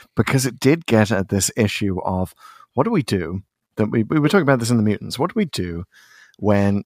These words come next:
there's a really pretty looking episode that you kind of like to have on in the background as wallpaper, like with those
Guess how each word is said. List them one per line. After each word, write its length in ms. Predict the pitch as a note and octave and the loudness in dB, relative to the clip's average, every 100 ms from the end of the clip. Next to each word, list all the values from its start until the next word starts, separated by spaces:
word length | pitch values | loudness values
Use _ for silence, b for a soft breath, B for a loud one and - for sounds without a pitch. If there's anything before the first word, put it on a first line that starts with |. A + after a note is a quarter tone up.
| _ | _
there's 160 | G#2+ F#2+ | -6 -4
a 40 | |
really 360 | F#2+ F#3 E3+ A#2 _ _ _ _ _ | 0 0 0 -4 _ _ _ _ _
pretty 460 | - - E3 - C#3+ | -10 0 0 2 2
looking 380 | A#2 G#2+ A2+ G2 | 2 2 0 -2
episode 680 | F#2+ G2 - - F#2+ G2 - B B B B - | -4 -6 -8 -8 -12 -16 -20 B B B B -10
that 100 | G#2+ | -6
you 80 | A2 | -4
kind 200 | C3+ E3 | -2 -2
of 140 | A#2 | 0
like 300 | G#2+ A#2 A#2 | 0 0 -2
to 120 | - | -6
have 320 | F#2+ G#2+ G2+ | -4 -4 -2
on 280 | G2+ G2+ G#2 | -2 0 0
in 140 | G#2 G2+ | -2 -4
the 80 | G2 | -2
background 560 | A2 G#2+ - G#2 G2 | -2 -2 -2 -4 -4
as 180 | F#2 E2+ | -6 -8
wallpaper, 560 | G2 G2+ - E2 D#2 D2 | -8 -6 -8 -12 -12 -12
like 260 | F2 F2+ | -12 -12
with 140 | - - | -12 -8
those 280 | F#2+ E2+ | -8 -8